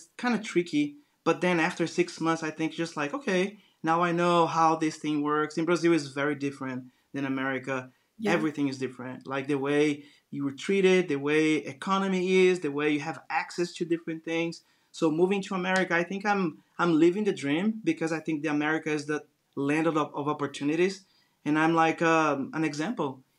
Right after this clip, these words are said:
Speaker 1: You can come, like, and you can build your reputation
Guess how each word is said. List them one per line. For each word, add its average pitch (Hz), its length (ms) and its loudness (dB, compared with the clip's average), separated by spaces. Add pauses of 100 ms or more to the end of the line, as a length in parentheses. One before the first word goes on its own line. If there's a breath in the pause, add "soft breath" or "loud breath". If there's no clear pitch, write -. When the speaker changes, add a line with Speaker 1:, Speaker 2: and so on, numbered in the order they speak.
Speaker 1:
You 156 100 -4
can 151 200 -4
come, 202 500 0
like, 151 400 0 (340)
and 151 120 2
you 151 60 2
can 160 240 0
build 170 360 6
your 151 540 0 (160 soft breath)
reputation 151 920 -4